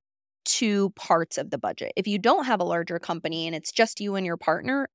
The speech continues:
split the budget based on what you each wanna be responsible for. And I think, one, it creates accountability for your team, but it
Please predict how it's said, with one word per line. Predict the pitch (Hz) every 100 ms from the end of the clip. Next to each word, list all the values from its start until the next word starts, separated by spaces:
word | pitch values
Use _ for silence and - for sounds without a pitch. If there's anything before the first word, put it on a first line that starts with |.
| _ _ _
split | - - - 254 294
the | 240
budget | 214 190 196 -
based | 185 180 -
on | 170 160
what | 165 175 -
you | 170 165
each | 160 -
wanna | 151 143
be | 139 92
responsible | - - 151 - 208 233
for. | 233 262 269 285 - - -
And | 202
I | 202
think, | 220 214 - _
one, | - 208 262
it | 240 -
creates | 220 196
accountability | 202 - 175 175 160 160 175 196
for | -
your | 170 160
team, | 160 - 226 156 208
but | 226
it | 240